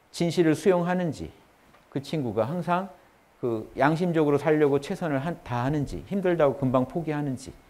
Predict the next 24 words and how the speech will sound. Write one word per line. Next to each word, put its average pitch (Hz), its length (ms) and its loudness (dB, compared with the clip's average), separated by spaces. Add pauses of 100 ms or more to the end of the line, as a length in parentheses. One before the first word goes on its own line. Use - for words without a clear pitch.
(500)
그리고 147 380 0
항상 175 300 -2
정신을 139 640 0
차리고 175 380 0
있는지, 113 360 -2 (540)
이런 131 280 0
감정의 175 800 2
그런 113 400 2
탐진치나 151 720 -2
감정의 139 460 2
앙금에서 110 500 0
빨리 143 300 2
빠져나오는지, 98 840 -2 (680)
평정심을 165 580 -2
잘 110 220 2
유지하는지, 110 760 -4
그리고 107 440 -2 (180)
항상 180 440 -6 (340)
자명하고 143 560 2
찜찜한 156 480 -4
걸 117 180 2
판단 160 380 -2
잘 117 180 -6
하는지. 120 340 -6